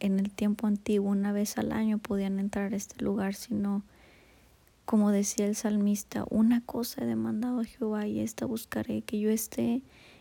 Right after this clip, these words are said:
en la casa de Jehová todos los días de mi vida para contemplar la hermosura de Jehová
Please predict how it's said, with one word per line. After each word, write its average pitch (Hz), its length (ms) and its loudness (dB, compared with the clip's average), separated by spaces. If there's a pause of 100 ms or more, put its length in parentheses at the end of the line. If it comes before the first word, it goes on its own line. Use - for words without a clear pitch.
(140)
en 214 140 2
la 208 100 0
casa 220 420 -2
de 220 140 2
Jehová 208 380 -2
todos 214 340 -2
los 220 220 -2
días 208 280 0
de 214 100 -2
mi 208 160 0
vida 208 360 -2
para 208 280 -6
contemplar 208 880 -2
la 240 80 -2
hermosura 226 580 -4
de 214 120 0
Jehová 208 480 -4